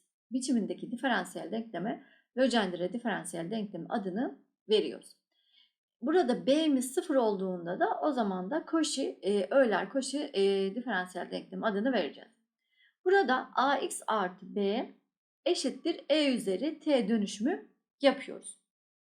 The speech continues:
A X artı B E üzeri T dönüşümü yaparsak bizim aslında şurada nelerimiz var? Yüksek mertebeden türevlerimiz var. Ee, yüksek mertebeden türevde örneğin ben ikinci mertebe için,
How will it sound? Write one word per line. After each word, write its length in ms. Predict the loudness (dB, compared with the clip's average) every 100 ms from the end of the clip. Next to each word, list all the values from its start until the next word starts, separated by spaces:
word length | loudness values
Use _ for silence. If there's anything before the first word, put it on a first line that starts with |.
| _ _ _ _ _ 4
A 200 | 4 4
X 160 | 0 2
artı 320 | 2 2 2
B 80 | 2
E 260 | 4 4
üzeri 300 | 4 2 0
T 200 | 0 0
dönüşümü 360 | 0 -4 -4 -4
yaparsak 580 | 0 2 0 0 -8 -10 _ _ _ _ -2
bizim 240 | 0 2
aslında 300 | 0 -2 -4
şurada 320 | -2 -2 0
nelerimiz 640 | 0 0 0 0 -2 -6 -4
var? 220 | -4 -4 -6
Yüksek 400 | -6 -2 -4 0
mertebeden 640 | -2 -2 -4 -2 -2 -4
türevlerimiz 840 | 0 4 4 4 4 4 2 0
var. 160 | -6 -10 _ _ _ _ _ _ 0
Ee, 460 | 4 6 6 6 2
yüksek 340 | 0 -2 0
mertebeden 680 | 2 2 2 2 2 2 0
türevde 400 | 2 4 4 4
örneğin 300 | 4 4 4
ben 140 | 2
ikinci 320 | -2 -2 2 4
mertebe 460 | 4 2 0 0
için, 640 | 0 -4 -2 -2 -2 -8